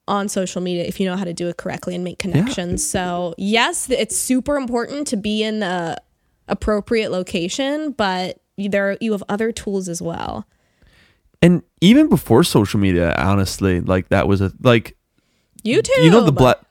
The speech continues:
Speaker 1: <laughs>
Speaker 2: yeah. Well, even before YouTube, like, shit, the Black, the Black Keys, um, were, they're from out of, they're out of Akron,
Speaker 1: Mm-hmm.
Speaker 2: Ohio. Like, the, oh, I'm not gonna insult Ohio too strongly.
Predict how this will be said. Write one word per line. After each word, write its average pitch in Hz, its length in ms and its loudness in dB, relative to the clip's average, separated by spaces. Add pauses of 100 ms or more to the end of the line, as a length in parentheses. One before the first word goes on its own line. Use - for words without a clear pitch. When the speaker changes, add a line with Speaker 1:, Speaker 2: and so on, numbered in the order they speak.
(260)
Speaker 1:
<laughs> - 420 -6
Speaker 2:
yeah. 254 400 8 (200)
Well, 220 140 4
even 302 220 8
before 196 240 4
YouTube, 147 360 0
like, 165 240 6
shit, - 300 2
the 147 80 4
Black, 165 460 4 (100)
the 147 80 6
Black 185 300 4
Keys, 139 600 2 (320)
um, 127 560 6 (140)
were, 139 400 8 (160)
they're 139 220 8
from 139 500 6
out 131 260 8
of, 131 300 6
they're 135 160 2
out 120 160 4
of 117 300 4 (100)
Akron, 113 560 0 (260)
Speaker 1:
Mm-hmm. 202 340 -6 (220)
Speaker 2:
Ohio. 120 600 2 (480)
Like, 127 360 2 (280)
the, 139 500 0 (400)
oh, 117 320 2 (120)
I'm 101 180 2
not 110 160 4
gonna 104 140 0
insult 95 400 0
Ohio 92 420 -2
too - 240 -4
strongly. - 560 -6